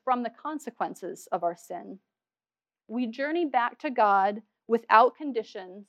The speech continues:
without guarantees of what will follow. Fasting and mourning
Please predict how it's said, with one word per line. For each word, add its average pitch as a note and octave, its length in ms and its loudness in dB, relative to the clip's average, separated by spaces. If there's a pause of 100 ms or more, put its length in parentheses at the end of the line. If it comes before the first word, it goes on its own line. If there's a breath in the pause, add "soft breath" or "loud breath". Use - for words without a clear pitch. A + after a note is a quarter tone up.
(420)
without A#3 500 6
guarantees G#3+ 1000 -8
of G3 120 -2
what G3 200 2
will G3 120 2
follow. F#3 640 4 (520)
Fasting D4+ 720 4
and A#3 140 -6
mourning A3+ 680 -4